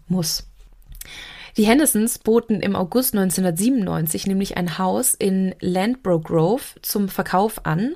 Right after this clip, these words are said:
Und jetzt gibt es zwei Versionen. Die eine ist, dass sich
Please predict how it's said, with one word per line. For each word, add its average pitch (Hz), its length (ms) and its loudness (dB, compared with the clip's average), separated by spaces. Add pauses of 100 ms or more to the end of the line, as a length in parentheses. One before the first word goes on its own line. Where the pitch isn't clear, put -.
(680)
Und 214 400 2
jetzt 208 240 0
gibt - 180 -2
es - 180 0
zwei 165 440 4
Versionen. 156 720 0 (180)
Die 180 180 -4
eine 254 300 6
ist, - 460 0 (160)
dass 185 640 4
sich 170 480 0